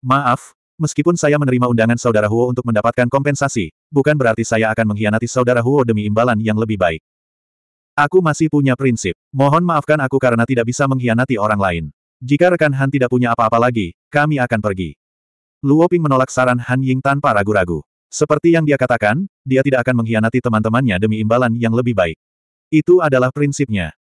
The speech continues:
"Kak Tan, kamu jantan sekali. Aku sangat mencintaimu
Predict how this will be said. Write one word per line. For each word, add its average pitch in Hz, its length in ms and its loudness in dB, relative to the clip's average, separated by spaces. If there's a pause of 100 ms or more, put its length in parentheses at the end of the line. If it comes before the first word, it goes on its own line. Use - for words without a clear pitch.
(320)
"Kak 160 160 2
Tan, 123 320 0 (240)
kamu 170 240 2
jantan 131 320 0
sekali. 87 480 -4 (240)
Aku 147 240 2
sangat 151 240 0
mencintaimu 123 560 0